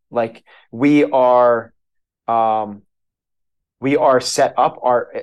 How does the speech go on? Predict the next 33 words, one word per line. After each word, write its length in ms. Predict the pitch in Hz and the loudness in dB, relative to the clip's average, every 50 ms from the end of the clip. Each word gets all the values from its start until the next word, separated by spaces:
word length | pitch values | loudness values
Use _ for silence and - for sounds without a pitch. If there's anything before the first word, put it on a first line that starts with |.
| - - | -4 -2
our 140 | 123 139 | -2 -2
species 600 | 139 - - - - 139 147 143 - 165 160 135 | -2 -6 -12 -10 -8 -8 -6 -6 -6 -6 -6 -6
is 140 | - 139 127 | -8 -10 -10
set 200 | - - 131 123 | -2 0 2 2
up 160 | 123 127 - - | 2 0 -2 -6
to 100 | - 131 | -12 -10
be 200 | 113 127 123 - | -8 -6 -8 -6
awake 560 | - 120 117 107 120 135 147 170 165 - - _ | -4 -6 -4 0 0 0 0 0 -2 -8 -18 _
with 220 | - 117 107 120 - | -10 -8 -8 -8 -10
the 60 | - | -8
circadian 460 | - - 123 120 - 127 120 120 117 | -4 -4 -4 -2 -2 -4 -4 -4 -2
rhythm, 300 | 123 123 117 120 120 127 - - - - _ _ | -2 -2 -2 -4 -10 -10 -18 -20 -20 -20 _ _
to 100 | - 131 | -10 -8
be 140 | 123 123 131 | -4 0 0
awake 360 | 123 110 110 135 143 143 143 | 0 2 2 2 0 0 0
when 120 | - 131 127 | -2 -4 -4
it's 120 | 123 - | -2 0
light 160 | 123 131 135 | 0 0 0
and 100 | 135 131 | 0 -2
to 60 | 127 113 | -6 -6
be 120 | 117 123 | -6 -8
asleep 360 | 113 - - 127 127 123 - | -8 -6 -4 -4 -6 -4 -6
when 80 | 123 117 | -10 -10
it's 160 | 113 107 - | -10 -14 -10
dark. 400 | - 107 98 92 - _ - _ _ _ _ _ _ _ _ _ _ _ | -8 -8 -8 -8 -10 _ -20 _ _ _ _ _ _ _ _ _ _ _
And 520 | - 127 127 123 123 123 120 117 113 113 - _ _ _ - _ _ _ | 0 0 2 2 0 0 -2 -4 -6 -12 -18 _ _ _ -20 _ _ _
not 680 | - 117 110 107 - 135 127 135 143 151 156 - 185 123 | -18 -18 -18 -14 -12 -6 -2 0 0 0 0 -4 -8 -6
doing 300 | - 143 139 143 147 156 | -4 -4 -2 -2 -2 0
that 340 | 170 175 185 185 185 185 _ _ _ | 0 0 0 0 -2 -6 _ _ _
takes 260 | - - 143 131 - | -4 -4 -4 -2 -2
a 100 | - 120 | -4 -4
massive 640 | 117 110 113 123 135 131 127 127 - - 127 117 117 | -4 -4 -6 -4 -2 -2 -2 -4 -4 -6 -8 -8 -8
toll 600 | - - - 123 120 117 113 110 107 104 101 - | -14 -2 2 4 4 4 4 2 0 -2 -6 -10